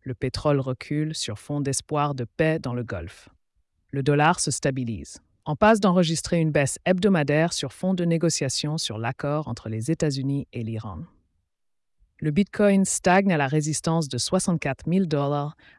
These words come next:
avec une orientation baissière, niveau en direct. Bybit Spot liste X Stocks. SpaceX, le jour de son introduction en bourse, Sam Bankman-Fried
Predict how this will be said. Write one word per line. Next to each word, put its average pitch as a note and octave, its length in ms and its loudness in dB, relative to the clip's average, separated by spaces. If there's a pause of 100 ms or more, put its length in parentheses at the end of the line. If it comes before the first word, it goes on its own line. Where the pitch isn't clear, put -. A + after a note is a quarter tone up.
avec C3 280 -8
une C#3 140 -2
orientation D3 580 -2
baissière, A2 640 -6 (120)
niveau C3 320 -4
en C3 140 -6
direct. A2 540 -10 (420)
Bybit D3+ 420 0
Spot - 500 -2 (140)
liste C#3+ 380 -6 (100)
X - 300 -8
Stocks. - 500 -12 (220)
SpaceX, - 640 0
le F3+ 100 4
jour F3+ 200 2
de E3+ 120 2
son D#3+ 200 2
introduction D#3 560 -2
en D3 100 0
bourse, D#3 280 -2
Sam F3 340 0
Bankman-Fried D#3 760 -4